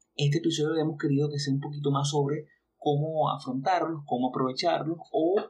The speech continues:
en este caso, cómo contenerlos. Y aquí es donde, donde quiero llegar. Eh, muchas veces, o lo más catastrófico para un trader, es tener una operación abierta, que algo pase en el mercado de futuros, como pasó, por ejemplo, en mil novecientos ochenta y nueve, cuando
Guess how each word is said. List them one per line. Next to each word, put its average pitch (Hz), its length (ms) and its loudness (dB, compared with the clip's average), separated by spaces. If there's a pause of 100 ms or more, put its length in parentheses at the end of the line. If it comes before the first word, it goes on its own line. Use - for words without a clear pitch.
en 131 180 -4
este - 200 -4
caso, 170 260 -2
cómo 143 180 -2
contenerlos. 120 640 -4
Y 120 140 -4
aquí 120 140 -8
es 127 60 -4
donde, 147 380 0 (240)
donde 120 180 -10
quiero 135 180 -2
llegar. 113 340 0 (500)
Eh, 120 240 0
muchas 165 360 0
veces, 165 340 2
o - 120 2
lo 120 140 -4
más - 640 -6
catastrófico 147 680 -2
para 131 140 -2
un 143 80 -2
trader, 135 480 -4 (260)
es 143 160 -4
tener 160 180 -2
una 165 100 -2
operación 147 380 -2
abierta, 147 540 -4 (580)
que 120 600 -2
algo 151 580 -4
pase 139 480 -2
en 131 80 0
el 120 100 -6
mercado 127 360 -4
de 131 60 -8
futuros, 165 380 0
como 127 160 2
pasó, 123 280 -4
por 139 100 -2
ejemplo, 135 320 -2
en 127 80 -2
mil 131 140 -2
novecientos 143 380 0
ochenta 143 260 -2
y - 20 -10
nueve, 131 320 -2
cuando 113 420 -4